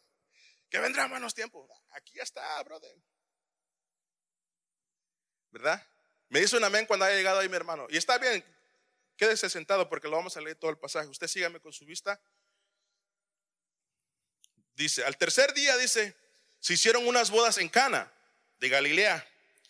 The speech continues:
Y estaba ahí, ¿quién estaba ahí, mi hermano? La madre de Jesús.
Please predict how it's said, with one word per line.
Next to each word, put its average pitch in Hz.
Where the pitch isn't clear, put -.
Y 147
estaba 208
ahí, 262
¿quién 247
estaba 247
ahí, 254
mi 254
hermano? 262
La 98
madre 156
de 170
Jesús. -